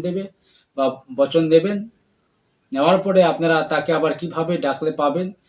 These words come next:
সেগুলো আপনারা তাদের কাছ থেকে জেনে নেবেন। নিয়ে তা-, তখন তা-, তাদেরকে সেদিনকার মতো ছেড়ে দিবেন, তারা চলে যাবে।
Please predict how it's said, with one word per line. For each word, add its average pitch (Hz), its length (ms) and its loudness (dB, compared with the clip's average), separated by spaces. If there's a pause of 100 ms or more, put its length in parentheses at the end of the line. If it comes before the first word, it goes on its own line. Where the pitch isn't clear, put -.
(200)
সেগুলো 226 420 0
আপনারা 175 320 2
তাদের 156 320 0
কাছ 165 160 -2
থেকে 175 160 -6
জেনে 135 240 -2
নেবেন। 165 320 -2
নিয়ে 156 240 0 (120)
তা-, 143 220 -4 (140)
তখন 147 360 -4
তা-, 131 260 -6 (320)
তাদেরকে 143 440 -2 (360)
সেদিনকার 151 480 0
মতো 143 260 -2 (500)
ছেড়ে 147 240 0
দিবেন, 156 320 -2
তারা 131 200 0
চলে 135 300 -4
যাবে। 170 220 0